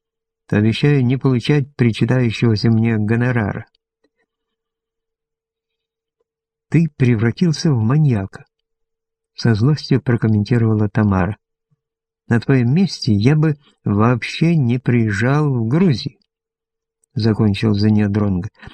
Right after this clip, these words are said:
«А я, как видишь, приехал и рад, что смог еще раз повидать тебя. Ты одно из самых прекрасных моих воспоминаний об этой стране».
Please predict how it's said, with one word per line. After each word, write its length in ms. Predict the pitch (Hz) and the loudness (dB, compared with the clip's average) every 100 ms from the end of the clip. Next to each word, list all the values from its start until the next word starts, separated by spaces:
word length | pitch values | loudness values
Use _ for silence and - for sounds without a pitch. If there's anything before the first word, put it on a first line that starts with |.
| _ _ _ _ _ _ _ | _ _ _ _ _ _ _
«А 80 | 180 | -2
я, 180 | 180 170 | 0 0
как 180 | 143 | 0
видишь, 360 | 120 131 113 - | 0 0 0 -2
приехал 440 | - 113 127 - 127 | 0 2 2 2 2
и 60 | |
рад, 320 | 123 110 113 | 2 0 -2
что 220 | 120 - 117 | -4 -2 -2
смог 300 | - 120 123 | 0 0 0
еще 240 | 117 113 | -2 0
раз 200 | 107 107 | 0 -2
повидать 500 | - 110 101 98 104 | -2 -2 0 0 -2
тебя. 400 | - 101 95 95 120 _ _ _ _ _ _ _ _ _ _ _ _ | -4 -6 -4 -6 -6 _ _ _ _ _ _ _ _ _ _ _ _
Ты 100 | 113 | -2
одно 160 | 104 117 | 2 2
из 120 | 117 | 2
самых 380 | 127 131 117 - | 0 0 0 0
прекрасных 760 | 127 - 117 127 139 143 - | -2 0 0 0 0 -2 0
моих 280 | 117 117 - | 0 0 0
воспоминаний 800 | 120 - 120 107 101 117 139 127 | -2 -2 -2 0 2 0 0 -2
об 100 | 113 | -2
этой 260 | 117 131 | -2 -2
стране». 520 | 120 - 123 127 131 | -4 -4 -2 -2 -2